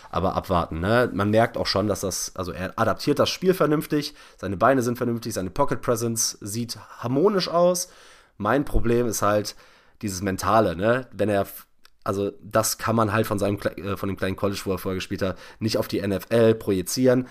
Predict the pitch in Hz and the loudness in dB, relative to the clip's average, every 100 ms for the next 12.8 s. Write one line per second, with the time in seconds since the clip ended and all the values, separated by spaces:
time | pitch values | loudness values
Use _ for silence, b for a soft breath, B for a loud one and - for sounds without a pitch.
0 | B B 95 107 - 98 104 110 113 110 | B B -4 -4 -2 -2 0 0 -2 -6
1 | b b - 104 117 123 - 98 127 113 | b b -6 2 4 4 0 -2 0 0
2 | - 110 107 113 - 101 117 - 90 87 | 2 2 2 -2 -4 -6 -8 -6 -4 -2
3 | 98 - 90 85 85 95 92 82 82 _ | -2 -2 -4 -4 -6 -4 -6 -6 -10 _
4 | 90 80 - 76 - - - 92 92 95 | -8 -6 -8 -8 -10 -10 -8 -4 -2 -2
5 | 101 107 - 92 90 - 87 82 87 - | -4 -4 -2 -2 -2 -4 -4 -4 -4 -2
6 | 98 - 92 82 87 90 98 98 95 - | -2 0 -2 -2 -4 -2 -2 -2 -6 -4
7 | 82 95 98 - 85 85 80 87 85 85 | 0 2 0 -4 -8 -8 -6 -4 -4 -6
8 | 78 80 80 - 87 82 87 110 113 110 | -8 -8 -8 -6 -6 -2 2 2 2 -2
9 | B B B B B B B B _ 107 | B B B B B B B B _ 0
10 | 110 120 120 104 113 104 113 101 110 104 | 6 6 6 4 2 -2 -4 -4 -4 -2
11 | 92 - - 95 92 87 - - 95 104 | -4 -6 -4 -2 0 -2 -6 -2 0 0
12 | 101 95 87 - 95 95 95 | -4 -6 -4 -2 0 2 0